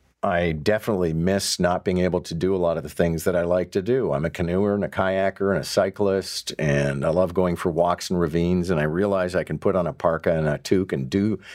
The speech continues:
some of those things. But it's, you know, l-, long days with, uh, little light and cold temperatures can kinda get you down. So I hope you're feeling good on this Monday, and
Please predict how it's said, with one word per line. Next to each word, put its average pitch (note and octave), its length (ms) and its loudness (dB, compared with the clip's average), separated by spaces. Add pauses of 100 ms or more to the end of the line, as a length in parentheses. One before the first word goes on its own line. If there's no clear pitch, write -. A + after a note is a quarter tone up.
some B2 460 0
of C#2+ 160 0
those A#1+ 300 -2
things. A#1+ 440 0 (880)
But F2+ 480 0 (120)
it's, - 640 0
you D3 60 4
know, E2+ 220 2 (220)
l-, G#2 260 2
long G2+ 400 0
days F#2 680 0
with, F2 520 -4
uh, D#2 240 2
little G2 480 0
light D#2+ 420 -2
and D#2 220 -2
cold F#2 360 0
temperatures D#2 800 0 (100)
can E2 600 0
kinda E2+ 320 -2
get D#2 300 -2
you D#2+ 80 0
down. C#2 400 -2 (580)
So B2+ 480 0 (160)
I G#2 80 2
hope - 220 -2
you're A2+ 100 0
feeling F#2+ 380 2
good F#2 360 0
on F#2+ 280 2
this F2 260 0
Monday, D2+ 580 0
and F2 540 0